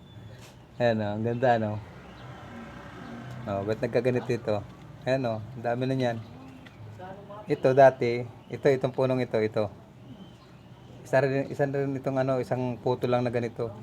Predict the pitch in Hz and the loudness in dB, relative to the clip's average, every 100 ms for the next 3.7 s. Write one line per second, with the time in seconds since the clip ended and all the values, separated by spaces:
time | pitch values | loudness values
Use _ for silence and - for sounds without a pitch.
0 | - - - - - - - - - - | -16 -16 -18 -18 -18 -18 -20 -20 -20 -8
1 | 131 131 135 135 147 135 139 131 135 131 | -2 0 2 0 2 4 6 6 4 0
2 | 131 131 127 113 - - - - - - | 0 0 0 -4 -10 -20 -20 -20 -12 -8
3 | 113 117 117 113 110 104 101 | -6 4 6 6 4 -4 -6